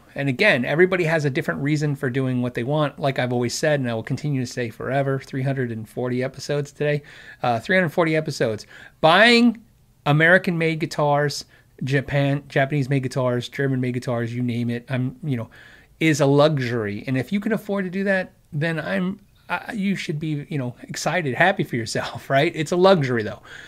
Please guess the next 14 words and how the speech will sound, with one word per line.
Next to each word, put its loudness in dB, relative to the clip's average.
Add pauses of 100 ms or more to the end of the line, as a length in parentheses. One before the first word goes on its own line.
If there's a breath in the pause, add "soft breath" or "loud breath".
(140 loud breath)
That's 2
a 4
luxury 4
price -2 (380 loud breath)
to -2
pay, 0 (320 loud breath)
um, 2 (380)
for 4
those 4
instruments. -4
And 0
like 0
I 4
said, -2